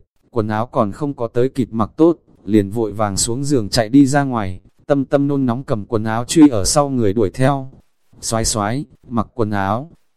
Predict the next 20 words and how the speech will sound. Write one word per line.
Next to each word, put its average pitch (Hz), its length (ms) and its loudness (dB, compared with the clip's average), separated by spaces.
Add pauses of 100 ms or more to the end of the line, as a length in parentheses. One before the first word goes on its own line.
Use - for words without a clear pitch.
(240)
Tâm 139 200 0
Tâm 135 240 0
ba 143 180 2
bước 160 220 0
làm 113 220 2
hai 139 200 0
bước 165 200 0
dám 120 260 0
lên 147 200 2
trước, 165 280 6 (260)
giữ 143 220 2
chặt 113 180 0
dục 110 240 0
mở 107 260 -2
cửa 107 140 0
chạy 107 220 0
ra 127 180 2
đi 147 120 6
xoái 113 240 0
xoái. 113 400 -2